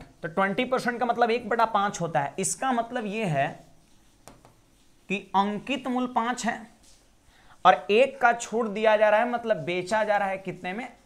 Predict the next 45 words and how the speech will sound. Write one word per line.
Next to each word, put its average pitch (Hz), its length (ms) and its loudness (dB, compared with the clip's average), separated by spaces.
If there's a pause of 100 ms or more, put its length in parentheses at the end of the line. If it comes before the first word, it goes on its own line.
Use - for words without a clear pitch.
(100)
चार 120 360 -8
में। - 200 -18 (1080)
देखो 202 120 2
भाई, 160 100 2 (520)
पांच 226 320 0
अंकित 226 420 -4
मूल्य 233 180 0
और 220 80 4
एक 233 200 0
का 226 100 2
छूट 220 220 -2
दिया 220 200 4
जा 233 60 4
रहा 226 100 2
है, 226 60 -4
मतलब 220 120 -2
बेचा 185 360 -4
जा 196 140 0
रहा 185 100 0
है 180 80 -8
चार 151 240 -6
में, 139 100 -10
ऐसे 170 220 -2
लिख 214 140 -4
सकते 226 220 -8
हैं। - 200 -16 (580)
अब - 200 2
फिर 269 300 -2
जो 262 140 2
है 254 160 4
बीसे 247 280 -2
परसेंट 247 460 -2
है, - 240 -12 (460)
तो 190 80 4
फिर 226 260 -2
इसका 240 340 -2
मतलब 233 300 -4
क्या 247 120 0
होगा? 175 220 0
वही 180 260 -2
सेम 220 260 0
सेम 214 240 -4
होगा, 208 140 -6
पांच 196 440 -6
और 233 420 -6